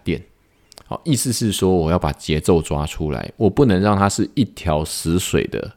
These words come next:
这切记哦。我们在线上做生意的时候，我们是看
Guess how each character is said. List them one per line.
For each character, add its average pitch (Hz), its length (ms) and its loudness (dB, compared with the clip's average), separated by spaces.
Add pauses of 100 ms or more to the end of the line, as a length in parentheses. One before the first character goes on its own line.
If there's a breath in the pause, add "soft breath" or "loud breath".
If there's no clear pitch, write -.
(280)
这 110 180 4
切 95 240 0
记 85 220 -4
哦。 57 120 -4 (480 loud breath)
我 95 120 2
们 92 200 4
在 120 160 4
线 104 280 2
上 95 240 2
做 101 200 4
生 92 220 0
意 90 100 4
的 80 120 0
时 - 200 -10
候， 85 160 0
我 78 140 2
们 73 180 -2
是 92 240 -2
看 90 400 -2